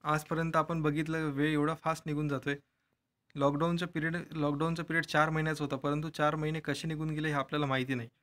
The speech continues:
मित्रांनो, आता फक्त या पन्नास दिवसामध्ये सिरियसनेसने अभ्यास करा. जेवढा तुम्ही इनपुट देऊ शकता, तेवढा जास्त इनपुट यात द्या, कारण नक्कीच आपल्याला आउटपुट मिळेल.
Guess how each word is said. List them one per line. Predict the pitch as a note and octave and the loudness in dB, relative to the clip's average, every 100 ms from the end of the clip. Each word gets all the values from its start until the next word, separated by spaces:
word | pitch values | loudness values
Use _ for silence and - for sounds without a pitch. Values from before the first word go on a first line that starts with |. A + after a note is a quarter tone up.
| _ _ _ | _ _ _
मित्रांनो, | C#3 D#3+ E3 E3 | -4 -2 0 0
आता | C#3 D#3+ | 0 -2
फक्त | D3+ D3+ | -6 -6
या | E3 | -6
पन्नास | E3 C#3+ C#3 D#3+ | -2 0 2 2
दिवसामध्ये | D3+ D3 D#3+ C#3+ D3 | 0 0 0 0 -2
सिरियसनेसने | D3 C#3+ D#3 E3 - D3+ D#3 D#3+ | 0 0 0 -2 -2 -4 -4 -6
अभ्यास | C#3 C#3 C#3 | -4 -4 -4
करा. | C#3 C#3 - _ _ - | -4 -6 -8 _ _ -2
जेवढा | C3 D3 E3+ | 4 6 4
तुम्ही | F3 E3+ F3 E3+ | 2 0 0 -2
इनपुट | D3+ D3 C#3+ F3 | 0 0 0 -2
देऊ | D#3 D3 D#3 | 2 2 2
शकता, | E3 D3+ D#3+ | 0 -4 -10
तेवढा | D3+ D#3 | -10 -10
जास्त | D3 C3+ - E3+ | -10 -10 -6 -2
इनपुट | D#3 D3 D#3+ | 0 0 2
यात | D3 C#3 | 4 4
द्या, | C3 C#3+ | 2 -2
कारण | C#3+ D3+ D3+ | 0 0 0
नक्कीच | C3+ - E3+ | -2 -4 -4
आपल्याला | D#3 D#3 C#3+ | -2 2 4
आउटपुट | C3+ D3 | 2 0
मिळेल. | C3+ C3 B2 | -2 -4 -6